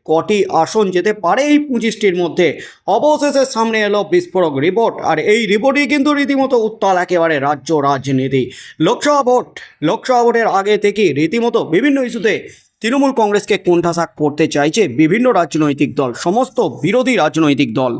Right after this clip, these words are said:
একদিকে শিক্ষক নিয়োগ দুর্নীতি, অন্যদিকে কয়লা পাচার, গরু পাচার, পুরসভার নিয়োগ দুর্নীতি, তার সাথে সাথে রেশন দুর্নীতিকাণ্ড, রেশনের চাল গম বিক্রির অভিযোগ উঠেছে জ্যোতিপ্রিয় মল্লিকের বিরুদ্ধে।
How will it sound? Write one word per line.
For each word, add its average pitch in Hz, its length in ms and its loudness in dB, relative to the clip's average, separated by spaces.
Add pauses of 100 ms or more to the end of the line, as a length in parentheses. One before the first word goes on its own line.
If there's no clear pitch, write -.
(180)
একদিকে 285 340 0
শিক্ষক 285 260 0
নিয়োগ 254 260 2
দুর্নীতি, 175 360 2
অন্যদিকে 214 420 0
কয়লা 226 280 0
পাচার, 226 260 0
গরু 180 240 2
পাচার, 151 300 -2
পুরসভার 240 560 0
নিয়োগ 226 340 -2
দুর্নীতি, 277 360 0
তার 180 300 -4
সাথে 156 340 -2
সাথে 220 280 0
রেশন 247 380 0
দুর্নীতিকাণ্ড, 151 520 0
রেশনের 220 480 -2
চাল 233 280 0
গম 269 200 2
বিক্রির 247 380 2
অভিযোগ 185 340 0
উঠেছে 156 260 -2
জ্যোতিপ্রিয় 214 500 -2
মল্লিকের 160 500 -2
বিরুদ্ধে। 131 460 -2